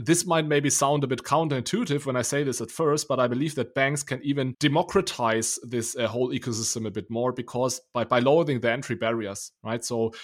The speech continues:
I'm trusting a, an intermediary. Of course, I'm not totally independent, but I'm willingly trusting an intermediary. And in return, I basically get, uh, access to this whole DeFi market. So what I would love to see is basically a,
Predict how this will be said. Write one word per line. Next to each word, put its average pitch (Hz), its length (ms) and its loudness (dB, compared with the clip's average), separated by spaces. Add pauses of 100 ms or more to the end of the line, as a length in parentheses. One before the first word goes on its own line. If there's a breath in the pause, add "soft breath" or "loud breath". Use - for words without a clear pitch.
(320 loud breath)
I'm 135 140 0
trusting 190 720 -2
a, 143 240 0
an 127 260 -4
intermediary. 180 720 -2
Of - 180 -4
course, 147 280 0
I'm 123 220 -2
not 147 220 -2
totally 151 340 -2
independent, 143 680 -6
but 135 140 -2
I'm 123 280 -4
willingly 175 340 0
trusting 151 460 -2
an 135 60 -2
intermediary. 170 680 -2 (280 loud breath)
And 131 160 -2
in 170 160 2
return, 147 460 4
I 131 80 -2
basically 120 440 -2
get, 123 320 2 (240 loud breath)
uh, 113 240 0
access 123 380 -4
to 123 140 -4
this 113 180 -4
whole 117 260 0
DeFi 113 320 -6
market. 92 380 -12
So 117 100 -8
what 107 160 -4
I 123 120 2
would 175 120 0
love 156 200 2
to - 100 -8
see 147 180 -2
is 139 120 -2
basically 123 640 -2
a, 107 280 0